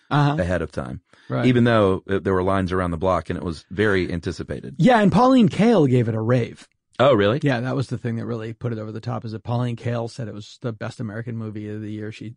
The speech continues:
Speaker 1: she'd
Speaker 2: Oh,
Speaker 1: seen
Speaker 2: wow.
Speaker 1: so far that year. It was only, came out in February. <laughs>
Speaker 2: Well,
Speaker 1: Or, no,
Speaker 2: well,
Speaker 1: it came out in April.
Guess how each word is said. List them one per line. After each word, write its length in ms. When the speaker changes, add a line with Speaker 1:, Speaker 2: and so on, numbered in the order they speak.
Speaker 1:
she'd 100
Speaker 2:
Oh, 180
Speaker 1:
seen 120
Speaker 2:
wow. 60
Speaker 1:
so 120
far 200
that 160
year. 200
It 60
was 100
only, 240
came 200
out 60
in 60
February. 420
<laughs> 80
Speaker 2:
Well, 360
Speaker 1:
Or, 280
no, 140
Speaker 2:
well, 100
Speaker 1:
it 80
came 140
out 60
in 80
April. 340